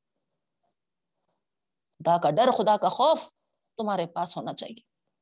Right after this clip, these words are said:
نہیں تو پھر شدید العقاب کا حوالہ دیا ہے اللہ تعالیٰ۔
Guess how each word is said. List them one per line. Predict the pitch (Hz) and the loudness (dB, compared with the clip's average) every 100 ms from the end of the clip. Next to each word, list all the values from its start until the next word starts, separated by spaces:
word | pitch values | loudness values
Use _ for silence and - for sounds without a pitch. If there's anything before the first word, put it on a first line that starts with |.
| _ _ _ _ _ _ _ _ _ _ _ | _ _ _ _ _ _ _ _ _ _ _
نہیں | 151 202 311 330 285 | -2 2 2 0 -2
تو | 190 | -4
پھر | - 339 - - _ _ _ _ _ _ _ | 2 2 2 -2 _ _ _ _ _ _ _
شدید | - 175 160 196 | -2 0 2 4
العقاب | 185 165 143 - 214 247 | 2 2 -2 0 2 2
کا | 247 185 | -2 0
حوالہ | 165 175 170 | 2 2 0
دیا | 180 180 | -2 -2
ہے | |
اللہ | 190 175 185 | -4 -6 -6
تعالیٰ۔ | 170 156 | -6 -6